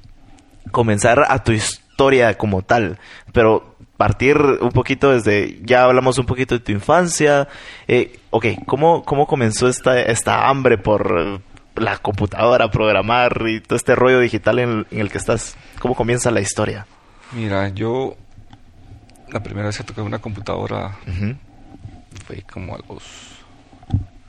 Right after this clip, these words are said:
Speaker 2: dieciséis, no, como quince años por ahí.
Speaker 1: Ujú.
Speaker 2: Em, que para la gente que está metida en el negocio de internet y todo eso,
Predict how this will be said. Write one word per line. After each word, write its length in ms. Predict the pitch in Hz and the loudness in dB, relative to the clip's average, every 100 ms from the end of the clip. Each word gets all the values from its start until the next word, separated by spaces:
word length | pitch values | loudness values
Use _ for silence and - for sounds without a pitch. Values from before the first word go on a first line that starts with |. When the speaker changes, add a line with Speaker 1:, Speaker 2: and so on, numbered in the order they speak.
| - - - - - _ | -20 -20 -20 -20 -20 _
Speaker 2:
dieciséis, 920 | - 110 107 - 107 139 139 147 156 | -20 -16 -16 -16 -16 -14 -12 -12 -10
no, 140 | - 117 | -10 -10
como 200 | - 123 | -10 -14
quince 400 | 170 185 208 156 | -12 -14 -12 -10
años 240 | 151 147 | -10 -12
por 160 | - - | -12 -10
ahí. 100 | - _ _ - | -10 _ _ -14
Speaker 1:
Ujú. 300 | 117 110 135 - _ _ - - _ - | -10 -8 -10 -14 _ _ -20 -20 _ -20
Speaker 2:
Em, 380 | 92 87 80 - - - - - _ _ _ - _ _ _ | -14 -12 -12 -16 -18 -20 -20 -20 _ _ _ -20 _ _ _
que 120 | - 101 | -14 -10
para 380 | - 95 90 | -6 -4 -4
la 560 | 90 85 85 85 85 85 | -6 -8 -10 -10 -10 -10
gente 500 | - 107 107 104 107 | -10 -8 -8 -8 -8
que 100 | 101 | -8
está 240 | 87 - 101 | -10 -8 -8
metida 360 | 101 110 110 | -8 -6 -4
en 60 | 107 | -4
el 120 | 98 | -6
negocio 400 | 92 95 95 98 | -6 -6 -6 -6
de 60 | 98 | -6
internet 440 | 92 98 - 104 | -6 -6 -6 -8
y 40 | - | -8
todo 280 | - 92 95 | -6 -6 -6
eso, 340 | 127 120 95 | -8 -10 -10